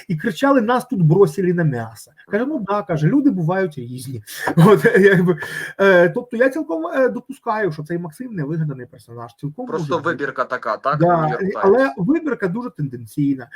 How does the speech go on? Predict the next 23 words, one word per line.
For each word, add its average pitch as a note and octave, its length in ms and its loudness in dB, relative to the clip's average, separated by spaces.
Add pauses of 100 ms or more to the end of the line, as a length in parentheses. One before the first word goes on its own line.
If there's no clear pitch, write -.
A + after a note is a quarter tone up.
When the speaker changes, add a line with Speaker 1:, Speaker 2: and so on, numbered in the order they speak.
(160)
Speaker 1:
Чомусь G3+ 320 -4
Speaker 2:
Мгм. C4+ 80 2
Speaker 1:
журналіст, G#3 600 -6 (120)
е, F3+ 200 2
захотів E3+ 460 -4
почути G3 500 -10
саме F#3 300 -6
ці D3+ 300 -2
голоси, C3 580 -6
а - 40 -10
ніякі D#3 480 -6
інші. D3+ 320 -4
До F3 100 4
речі, A#3 200 2
деякі G#3 340 -2
там F#3 200 -6
цитати G3 360 -4
просто F3 280 -6
шедеври. D3+ 480 -4 (360)
Наприклад, G3+ 500 0
одна G3+ 300 -2
із F#3+ 180 -6
претензій, C#3 760 -4